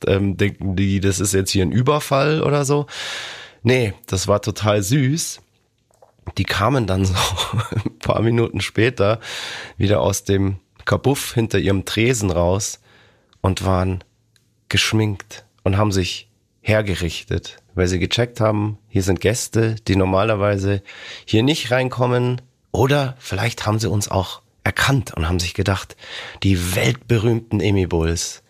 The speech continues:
sind auf einmal hier im Nirgendwo in meinem kleinen Diner. Und da kann ich mich ja nicht so präsentieren, wie ich heute Morgen aufgestanden bin. Da muss ich mich ja rausputzen. Das ist ja ein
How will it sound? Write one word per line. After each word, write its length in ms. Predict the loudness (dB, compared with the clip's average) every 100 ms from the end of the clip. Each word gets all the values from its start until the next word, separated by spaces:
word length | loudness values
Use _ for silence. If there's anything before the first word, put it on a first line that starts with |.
| _ _
sind 220 | -4 -2
auf 180 | -2 -4 -2
einmal 640 | 0 2 2 2 2 0
hier 580 | -2 0 2 4 2 -2 0
im 280 | 2 2 4
Nirgendwo 840 | 4 2 2 -2 0 0 0 -2 -8 -20 -20 _
in 160 | -2 2
meinem 480 | 2 2 2 0 -4 _ _
kleinen 440 | -2 0 2 0 0
Diner. 500 | 0 0 -2 -6 -10 _ _ _
Und 500 | 0 0 0 -4 -10 -20 -20 -10
da 120 | -6
kann 200 | -2 0
ich 100 | 2
mich 140 | 2 0
ja 100 | 0
nicht 200 | 0 0
so 140 | -2
präsentieren, 720 | 0 0 0 0 2 2 2 -2 -10 -12 -4
wie 60 | 0
ich 120 | 2
heute 160 | 2 2
Morgen 200 | 2 2
aufgestanden 540 | 2 0 0 0 0
bin. 160 | 0 2
Da 120 | 2
muss 200 | 2 2
ich 140 | 2
mich 180 | 0 0
ja 220 | 0 -2 -6 -20 -20 -8
rausputzen. 840 | 0 2 2 0 -6 -6 -4 -4 -6 -6
Das 140 | -2
ist 120 | 0 2
ja 100 | 2
ein 280 | 0 -2